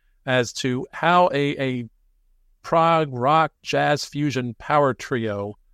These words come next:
links up with an animator best known for Space Jam to do their album cover for this. How,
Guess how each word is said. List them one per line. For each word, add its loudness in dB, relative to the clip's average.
links -2
up 4
with 0
an 0
animator 0
best 0
known 0
for -8
Space -4
Jam -4
to -6
do -2
their 2
album 0
cover -8
for -14
this. -12
How, 0